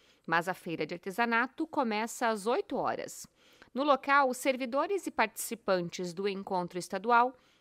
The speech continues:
terão à disposição estandes que comercializarão os seguintes produtos:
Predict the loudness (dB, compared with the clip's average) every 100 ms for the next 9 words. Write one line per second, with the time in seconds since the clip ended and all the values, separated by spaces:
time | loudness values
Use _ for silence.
0 | _ -4 0 2 2 -2 -4 -2 -2 -4
1 | -2 0 0 -2 -6 0 0 0 -2 -6
2 | -6 -18 -20 -14 -12 0 2 4 2 0
3 | -2 -2 0 2 2 2 0 -4 -4 -4
4 | -2 -2 -2 -4 -4 -6 -6 -4 -2 -2
5 | -6 -6 -10 -10 -14